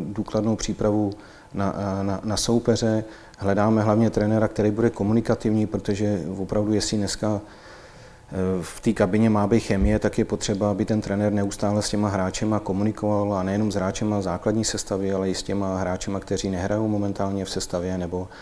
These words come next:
nebo s těma mladšími hráčema, aby jim vysvětloval, proč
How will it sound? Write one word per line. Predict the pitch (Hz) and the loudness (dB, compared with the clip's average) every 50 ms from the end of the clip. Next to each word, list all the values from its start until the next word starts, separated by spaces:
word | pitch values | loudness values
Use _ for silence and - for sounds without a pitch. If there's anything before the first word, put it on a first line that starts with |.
| - - - - - | -20 -20 -18 -10 -8
nebo | 90 92 95 | -6 -4 -4
s | - | -4
těma | - 98 101 101 | -2 -2 -2 0
mladšími | 95 92 87 - - - 110 110 | 0 -2 -2 -4 -2 0 0 0
hráčema, | 107 104 98 98 98 - - 92 95 98 95 | 2 0 0 -2 -2 -4 -4 -4 -2 -2 -2
aby | 92 87 101 | -2 -2 -2
jim | 98 98 95 90 | -2 -2 -2 -2
vysvětloval, | 95 92 - - 104 - 107 101 101 98 | -4 -4 -2 -2 -2 0 0 0 0 0
proč | 95 - 98 98 - - - | -2 -2 -4 -4 -4 -4 -10